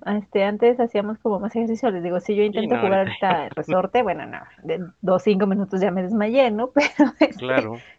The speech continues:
Speaker 1: sí eran juegos muy, muy divertidos, y a la bici, eh, la avalancha, como dicen, este, no sé, eran, eran otros tiempos, y convivías con otros niños, porque ahora entre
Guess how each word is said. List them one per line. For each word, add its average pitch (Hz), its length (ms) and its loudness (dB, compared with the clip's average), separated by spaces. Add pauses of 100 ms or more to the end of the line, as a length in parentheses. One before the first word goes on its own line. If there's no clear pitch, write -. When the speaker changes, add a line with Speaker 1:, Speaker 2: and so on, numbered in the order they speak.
Speaker 1:
sí 294 100 0
eran 285 240 0
juegos 269 440 2
muy, 262 280 -2 (420)
muy 233 160 6
divertidos, 226 680 4 (440)
y 196 320 0
a 196 140 2
la 180 160 6
bici, 196 760 -2
eh, - 200 -2
la 131 120 -4
avalancha, 175 840 -2
como 170 260 -10
dicen, 180 460 -8
este, 175 840 -14 (220)
no 208 140 -10
sé, 220 260 2
eran, 214 260 0
eran 202 680 -6 (320)
otros 202 420 -2
tiempos, 220 340 0
y 233 120 0
convivías 240 720 4
con 208 180 0
otros 214 340 -8
niños, 220 440 -8
porque 190 420 -8 (560)
ahora 233 320 4
entre 208 280 0